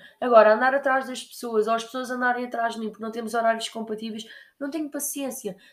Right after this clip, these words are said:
E eu penso é, se eu não consigo combinar às vezes um almoço, como é que é possível sequer conseguir combinar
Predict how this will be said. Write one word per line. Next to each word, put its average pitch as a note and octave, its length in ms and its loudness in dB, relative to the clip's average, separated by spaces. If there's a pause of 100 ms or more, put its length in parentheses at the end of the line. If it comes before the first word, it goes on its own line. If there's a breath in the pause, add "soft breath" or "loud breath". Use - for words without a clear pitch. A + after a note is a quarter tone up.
(120)
E A#3+ 120 2
eu D#4 120 6
penso D#4 400 0
é, F#3 240 2 (220 soft breath)
se - 180 -6
eu D#4+ 60 2
não E4+ 140 0
consigo A3 560 -4
combinar B3 500 0
às B3 180 0
vezes G#3 300 -4
um C#4 180 -2
almoço, A3 640 -2 (380 loud breath)
como D4 180 -2
é D#4 60 0
que D#4 80 -4
é D#4 60 -2
possível C4 560 -6
sequer A#3+ 500 -6
conseguir B3 400 -8
combinar A#3 560 0